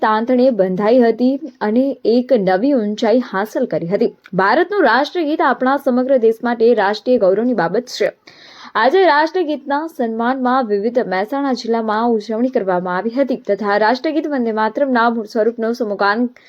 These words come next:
સાથે સ્વદેશીની શપથ ગ્રહણ કરવામાં આવી હતી. મહેસાણા જિલ્લાની તમામ કચેરીઓ તથા જિલ્લા કલેક્ટર ઓફિસના તમામ સ્ટાફની ઉપસ્થિતિમાં વંદે માતરમનો સમૂહગાન અને સ્વદેશી શપથ ગ્રહણ કરવામાં આવ્યા હતા.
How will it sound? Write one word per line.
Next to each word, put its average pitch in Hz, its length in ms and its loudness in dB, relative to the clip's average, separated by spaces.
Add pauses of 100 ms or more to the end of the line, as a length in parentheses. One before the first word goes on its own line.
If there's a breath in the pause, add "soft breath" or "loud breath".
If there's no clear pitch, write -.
(420 soft breath)
સાથે 277 420 0
સ્વદેશીની 277 680 0
શપથ 226 400 -2
ગ્રહણ 226 280 0
કરવામાં 180 460 -2
આવી 208 220 -4
હતી. 311 180 0 (520 loud breath)
મહેસાણા 359 380 4
જિલ્લાની 339 360 4
તમામ 285 340 2
કચેરીઓ 277 420 2
તથા 262 400 2
જિલ્લા 247 340 0
કલેક્ટર 247 400 2
ઓફિસના 233 520 0
તમામ 233 300 -2
સ્ટાફની 226 400 -2
ઉપસ્થિતિમાં 220 680 -4
વંદે 196 200 0
માતરમનો 254 540 2
સમૂહગાન 220 540 0
અને 240 140 0
સ્વદેશી 247 480 0
શપથ 214 340 0
ગ્રહણ 214 300 -2
કરવામાં 190 440 0
આવ્યા 220 220 0
હતા. 240 200 0